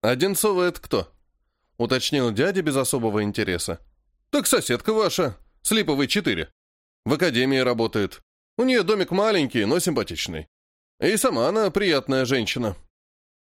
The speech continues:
"Если вы нас, наконец, пропустите, у нас появится шанс увидеть это лично", —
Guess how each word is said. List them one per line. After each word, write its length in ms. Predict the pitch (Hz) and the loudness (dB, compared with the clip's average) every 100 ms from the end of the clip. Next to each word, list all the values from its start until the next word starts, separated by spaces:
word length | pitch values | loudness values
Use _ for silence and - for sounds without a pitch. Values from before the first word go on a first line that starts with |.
| _ | _
"Если 380 | - 110 123 135 | -2 0 0 0
вы 100 | 117 | 0
нас, 180 | 120 117 | 0 0
наконец, 380 | 131 127 123 117 | -2 0 0 0
пропустите, 640 | - 139 196 - 123 104 | -4 -2 -4 -2 -2 -2
у 120 | 92 117 | 0 0
нас 160 | 175 | -2
появится 440 | - 180 175 151 156 | 0 0 0 -2 -2
шанс 360 | - 190 170 | 0 -2 0
увидеть 400 | 135 120 175 151 | 0 0 -2 -2
это 160 | 165 135 | -2 0
лично", — 560 | 98 98 - 110 101 | 0 -2 -2 -2 -2